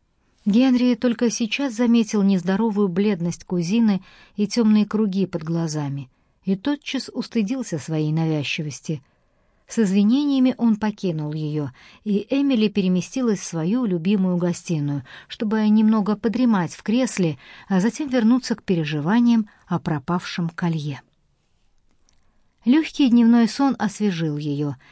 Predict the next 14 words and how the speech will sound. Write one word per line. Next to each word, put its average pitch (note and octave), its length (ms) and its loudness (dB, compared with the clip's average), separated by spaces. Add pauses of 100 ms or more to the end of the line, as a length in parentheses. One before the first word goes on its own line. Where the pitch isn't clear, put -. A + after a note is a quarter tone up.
(220)
и A3 200 -2
Эмили C4 380 2
поняла, G#3 600 2 (180)
что - 240 -6
готова F#3 400 0
посмотреть F3 640 -4
в D3+ 40 -14
глаза E3 480 -2
своим F3+ 460 -2
тревогам. C#3+ 640 -6 (720)
То, D4 140 0
чего G3 280 0
она E3 180 2
боялась, G3 640 0